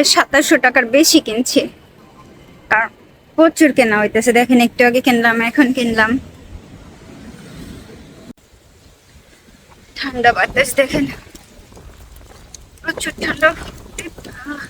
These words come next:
হাত বরফ হয়ে গেছে। ও, আমার তো এখনই মনে হচ্ছে হাতে গ্লাভস লাগবে। এরে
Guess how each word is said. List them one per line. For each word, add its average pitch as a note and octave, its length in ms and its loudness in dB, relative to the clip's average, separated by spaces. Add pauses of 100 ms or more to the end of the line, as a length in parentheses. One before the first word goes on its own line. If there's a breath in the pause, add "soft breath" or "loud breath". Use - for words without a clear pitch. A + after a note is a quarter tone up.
(3000 loud breath)
হাত D#4 160 4 (100)
বরফ F4+ 320 -2
হয়ে G#4 180 4
গেছে। F#4+ 240 0 (1200)
ও, E4 180 -6 (680)
আমার F#4+ 260 2
তো A4 60 6 (140)
এখনই G4 340 0
মনে G#4+ 140 6
হচ্ছে G#4 220 -2
হাতে C4+ 160 -4 (100)
গ্লাভস F4 320 2 (120)
লাগবে। B3+ 240 -4 (1700)
এরে D#4+ 180 2